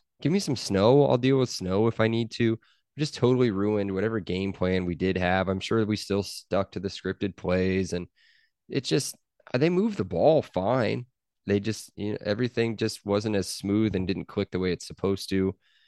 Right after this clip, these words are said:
Um, and then, yeah, I, you, looks like you've added one here, but I'm, let, let me go ahead and take one from you, uh, and then I'll let you do yours. But,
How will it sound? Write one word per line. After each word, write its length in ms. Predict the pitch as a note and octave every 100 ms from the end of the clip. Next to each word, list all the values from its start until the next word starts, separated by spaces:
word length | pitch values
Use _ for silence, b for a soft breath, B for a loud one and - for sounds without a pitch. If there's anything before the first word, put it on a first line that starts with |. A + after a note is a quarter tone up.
| _ _ -
Um, 460 | F#2 F#2+ F#2 E2+ - _ _ _ _ _ _ G2
and 140 | G2
then, 240 | F#2 E2 - -
yeah, 220 | G2+ E2+
I, 100 | E2
you, 240 | G2 A#2+
looks 200 | A2+ G#2+
like 160 | G2+ -
you've 140 | G#2+
added 300 | D2+ F#2 F2+
one 180 | F2+ F2+
here, 180 | F#2 F#2+
but 180 | F2 - _ _ _
I'm, 140 | - A#2
let, 260 | F#2+ G#2+
let 100 | A#2
me 100 | A#2
go 120 | A2+ A2
ahead 140 | G#2
and 60 | G2
take 200 | G2+ G2+
one 200 | F#2+ E2+
from 320 | - G2+ G2
you, 360 | F2 F2 F2+ - -
uh, 480 | F#2 F#2 F2+ F2+ -
and 140 | - F#2
then 80 |
I'll 120 | F#2 F#2+
let 140 | D2+
you 80 | F2+
do 100 | F#2
yours. 340 | F2+ G2 F#2
But, 180 | E2+ F2